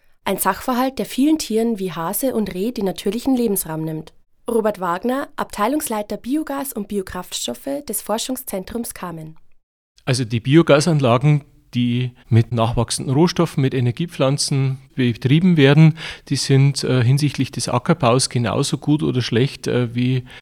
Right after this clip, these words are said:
Speaker 2: der Ackerbau, der in der konventionellen sonstigen Landwirtschaft erfolgt.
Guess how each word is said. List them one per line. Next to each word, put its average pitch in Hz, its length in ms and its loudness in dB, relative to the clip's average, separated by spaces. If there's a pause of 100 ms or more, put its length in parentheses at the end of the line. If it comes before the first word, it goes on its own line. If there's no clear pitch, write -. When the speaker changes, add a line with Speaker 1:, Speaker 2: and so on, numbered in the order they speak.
Speaker 2:
der 113 240 -2
Ackerbau, 123 680 4 (380)
der 120 160 2
in 123 100 0
der 123 120 2
konventionellen 131 720 2
sonstigen 127 520 0
Landwirtschaft 110 640 0
erfolgt. 104 560 0